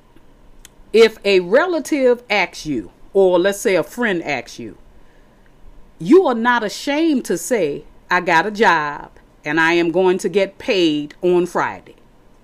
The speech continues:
How can you say you are going to get,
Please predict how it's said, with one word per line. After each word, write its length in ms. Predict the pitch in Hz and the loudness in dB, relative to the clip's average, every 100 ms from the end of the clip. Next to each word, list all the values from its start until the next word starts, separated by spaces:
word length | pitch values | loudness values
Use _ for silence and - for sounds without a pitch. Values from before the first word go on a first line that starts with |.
| _ _ _ - | _ _ _ -20
How 220 | - 254 311 | -2 0 2
can 220 | 330 269 | 2 2
you 160 | 247 | 0
say 240 | 240 294 233 | -2 0 0
you 240 | 196 240 | 0 -2
are 80 | 196 | -2
going 280 | 180 196 190 | -2 -4 -4
to 120 | 202 | -6
get, 340 | 165 175 160 | -4 -4 -4